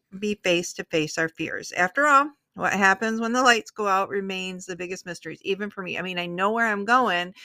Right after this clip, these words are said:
but that transition from here to there is, that's reserved, that's private. So it's all, like, you know, we can all, a, a lot of us can agree on where we're going, what it's gonna be like,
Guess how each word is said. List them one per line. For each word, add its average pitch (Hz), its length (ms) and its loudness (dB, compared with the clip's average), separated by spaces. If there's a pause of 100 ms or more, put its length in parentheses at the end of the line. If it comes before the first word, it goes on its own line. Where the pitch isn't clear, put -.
(220)
but 254 140 2
that 233 180 2
transition 220 840 -2
from 208 240 -4
here 226 200 -4
to 190 100 -4
there 185 540 2
is, 190 600 -4
that's 226 280 -2
reserved, 220 600 -2
that's 196 240 -2
private. 180 500 -2 (340)
So 226 360 -2
it's - 340 -4
all, 220 580 4 (240)
like, 185 300 0 (160)
you 208 140 -4
know, 190 180 -4
we 202 180 -4
can 208 200 -4
all, 185 340 -2 (960)
a, 202 100 -4 (460)
a 226 100 -4
lot 269 180 4
of 285 80 -2
us 277 140 -2
can 233 160 -6
agree 208 260 -4
on 180 160 -6
where 175 460 0
we're 254 160 0
going, 277 720 0
what 175 160 -2
it's 185 160 -10
gonna 196 200 -6
be 208 200 -6
like, 226 440 0